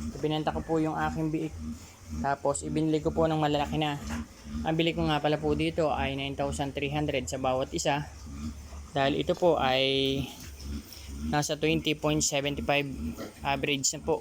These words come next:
kilos average ang nabili ko. Kaya ito po ay akin pong binili para makahabol po sa tamang-tama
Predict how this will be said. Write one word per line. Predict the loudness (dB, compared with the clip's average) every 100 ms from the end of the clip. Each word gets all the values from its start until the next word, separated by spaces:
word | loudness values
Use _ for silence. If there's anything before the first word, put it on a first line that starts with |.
| 0
kilos | 0 4 4 2 0 -2
average | -4 -2 -2 -2
ang | 0 0
nabili | 2 0 2
ko. | 2 2 -4 -10 -8 -8 -10 -14 -10 -2
Kaya | 0 2
ito | 0 0
po | 2 2
ay | 4 4
akin | 4 2 2 0 0
pong | 4 4 6 2 0 -6 -16 -16 -14 -4
binili | 2 6 6 6
para | 4 4
makahabol | 0 -2 0 0 2 0
po | 0 -2
sa | 0 0 2 2 0 -4 -10 -12 -12 -14 -18 -20 -10 0
tamang-tama | 2 2 0 0 0